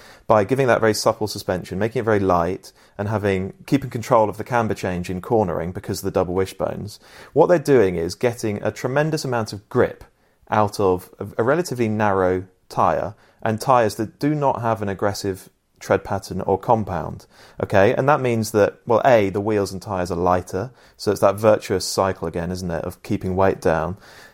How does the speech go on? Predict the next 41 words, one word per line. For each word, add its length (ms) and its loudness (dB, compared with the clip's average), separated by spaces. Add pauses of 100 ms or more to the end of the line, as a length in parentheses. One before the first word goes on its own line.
(120)
And 420 0
also 400 4
the 120 -2
tyres, 600 0 (260)
they're 160 2
not 180 0
compromised 600 -2
in 80 -4
the 80 -2
wet. 300 0
They 140 -4
actually 300 -4
work 500 0 (260)
superbly 800 2
in 100 0
the 80 -2
wet. 340 -2 (400)
Um, 520 0
I 60 0
remember 240 2
being 240 2
up 140 -4
in 180 -2
North 240 0
Wales 540 2 (180)
around 320 -4
this 140 -4
time 260 -4
last 340 -2
year 320 -2 (300)
when 160 0
it 60 0
was 220 -2
hammering 400 0
it 120 -6
down. 480 -2 (340)
I 140 4
was 140 0
in 100 0
my 220 4
car, 420 -2